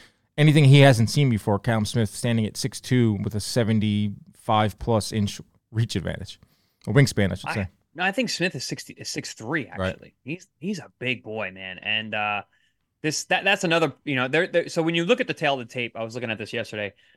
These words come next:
Speaker 2: um, there's, there's three things that really stand out. And one is, you know, nineteen oh, nineteen K O, so he's got all those knockouts. Um, next is that, uh, he's thirty-eight. I mean, I mentioned that already. But then also,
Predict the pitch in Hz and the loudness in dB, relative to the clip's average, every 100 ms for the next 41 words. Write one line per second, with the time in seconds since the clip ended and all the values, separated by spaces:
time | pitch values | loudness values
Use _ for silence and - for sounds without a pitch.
0 | _ - 113 117 117 147 143 143 - 202 | _ -6 -4 -2 -2 -2 0 -2 0 0
1 | 196 165 143 139 131 120 120 107 104 - | 0 -2 -2 -2 -4 -4 -6 -4 -6 -10
2 | _ _ _ _ _ 120 120 117 117 - | _ _ _ _ _ -2 0 0 -4 -4
3 | 185 202 165 147 127 _ - 135 113 127 | 0 0 0 -6 -10 _ -12 -8 -2 -2
4 | 123 120 110 107 101 101 107 104 - 110 | -2 -6 -6 -6 -10 -8 -8 -8 -12 -10
5 | 104 113 107 101 104 98 - - _ _ | -6 -4 -4 -6 -10 -10 -12 -14 _ _
6 | _ _ - 117 117 135 208 - 143 123 | _ _ -4 -2 -2 0 -2 -2 -4 -2
7 | 113 - _ _ - 113 107 123 - 110 | -2 -4 _ _ -6 -4 -6 -6 -6 -4
8 | 101 95 _ - 113 110 107 110 104 98 | -6 -12 _ -14 -10 -8 -8 -6 -6 -6
9 | 92 95 120 139 160 175 123 98 | -8 -10 -4 -2 -2 -4 -6 -6